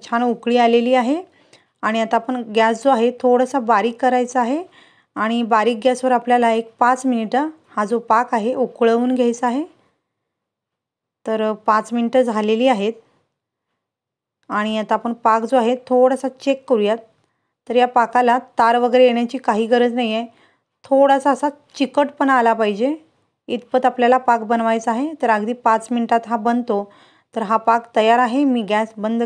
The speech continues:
केलेला आहे. तर आता याच्यामध्ये मी एक अर्धा चमचा वेलदोड्याची पावडर टाकून हे मिक्स करून घेतलेलं आहे आणि हा जो पाक आहे आता आपण बाजूला ठेवून देऊया. आणि गुलाबजाम बनवण्यासाठी मी इथे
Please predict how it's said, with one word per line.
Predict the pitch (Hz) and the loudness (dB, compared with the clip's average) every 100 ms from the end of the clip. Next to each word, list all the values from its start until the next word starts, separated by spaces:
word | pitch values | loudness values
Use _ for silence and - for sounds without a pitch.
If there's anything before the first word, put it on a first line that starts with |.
| 233 | -2
केलेला | 233 220 226 | 0 2 0
आहे. | - - 226 208 208 - _ _ - | -2 -2 -4 -6 -10 -20 _ _ -4
तर | |
आता | 220 214 220 | -2 0 -2
याच्यामध्ये | 220 240 247 254 | -2 -2 -2 -2
मी | 226 233 | -2 -2
एक | 233 233 | -4 -2
अर्धा | 220 220 208 254 | -2 -2 -2 -2
चमचा | 254 220 240 247 | -4 -6 -4 -2
वेलदोड्याची | 214 196 208 220 247 | -2 -2 -4 -4 -6
पावडर | - 220 208 233 | 0 0 2 -2
टाकून | 240 247 240 | -2 -2 -4
हे | 208 226 | -4 -4
मिक्स | 220 220 - | -4 -6 -8
करून | 254 247 254 | -4 -2 0
घेतलेलं | 226 220 226 226 - | -2 0 0 0 -2
आहे | 262 220 202 - - _ _ | -4 -4 -6 -12 -20 _ _
आणि | 202 220 220 | -2 -2 -4
हा | 180 220 | -2 -2
जो | 226 | -2
पाक | 233 240 240 | 0 0 2
आहे | 240 | 2
आता | 233 240 | 2 0
आपण | 233 302 285 | 0 0 2
बाजूला | 226 196 214 294 359 | 0 0 0 -2 -2
ठेवून | 247 202 | -4 -4
देऊया. | 185 180 170 190 _ _ _ _ _ _ _ _ _ _ _ _ _ - | -4 -4 -6 -12 _ _ _ _ _ _ _ _ _ _ _ _ _ -4
आणि | 233 233 247 | 0 0 0
गुलाबजाम | 240 233 233 208 240 247 | 0 2 2 2 0 0
बनवण्यासाठी | 240 226 226 233 233 254 233 | 0 -2 -2 -4 -4 -4 -4
मी | 226 220 220 | -4 -4 -6
इथे | 220 | -4